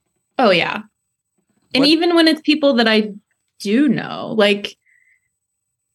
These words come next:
Speaker 1: it could be one of my close friends, and I, it's still, I mean, it's that classic, like, introversion thing. Like, I, you know, I love people and I love connecting with them, but afterwards I have to, like, recharge.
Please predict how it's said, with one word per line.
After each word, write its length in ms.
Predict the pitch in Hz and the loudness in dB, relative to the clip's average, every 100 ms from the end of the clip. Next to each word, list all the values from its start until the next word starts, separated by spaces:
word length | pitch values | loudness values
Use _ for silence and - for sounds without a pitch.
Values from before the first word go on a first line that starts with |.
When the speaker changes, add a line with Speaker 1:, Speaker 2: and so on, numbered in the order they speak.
| _ | _
Speaker 1:
it 140 | - 226 | -4 -2
could 140 | 262 | 2
be 140 | 247 240 | 2 4
one 160 | 226 | 4
of 40 | 214 | 4
my 140 | 196 | 2
close 340 | 196 202 196 - | 0 -2 -2 -10
friends, 580 | - 190 208 165 170 | -4 0 0 -4 -6
and 100 | 185 | -6
I, 240 | 175 170 170 | -4 -6 -6
it's 240 | - 214 - | -8 -8 -10
still, 840 | - - 202 185 175 170 170 - _ _ - | -8 0 2 2 0 -2 -6 -10 _ _ -2
I 60 | |
mean, 140 | 254 226 | 2 2
it's 140 | 220 | 2
that 160 | 208 185 | -2 -2
classic, 520 | 202 175 165 175 170 | -2 -2 -2 -8 -6
like, 200 | 170 170 | -10 -6
introversion 680 | 185 175 180 175 170 156 156 | -6 -6 -6 -6 -6 -10 -6
thing. 280 | 143 - | -6 -6
Like, 180 | - 151 - | -10 -10 -4
I, 380 | 156 151 139 - _ _ _ _ _ _ _ _ _ _ | -2 -2 -4 -12 _ _ _ _ _ _ _ _ _ _
you 120 | 196 190 | -4 -2
know, 140 | 175 | -2
I 100 | 170 | 0
love 320 | 202 226 220 | 4 4 2
people 280 | 214 220 202 | 2 2 2
and 100 | 190 | 0
I 80 | 175 | 0
love 200 | 160 160 | -2 -6
connecting 420 | - 165 175 190 | -4 -4 -2 -2
with 160 | 202 202 | -2 2
them, 360 | 220 226 240 233 - _ _ - | 2 4 2 -2 -10 _ _ 0
but 100 | 185 | 0
afterwards 680 | 175 175 180 165 160 175 - | 0 -4 -4 -4 -6 -10 -8
I 80 | 175 | -6
have 260 | 170 156 156 | -4 -6 -6
to, 140 | 165 | -8
like, 260 | 165 160 - - | -8 -10 -14 -14
recharge. 880 | 180 175 165 - - - 208 - | -8 -6 -6 -6 -8 -10 -12 -18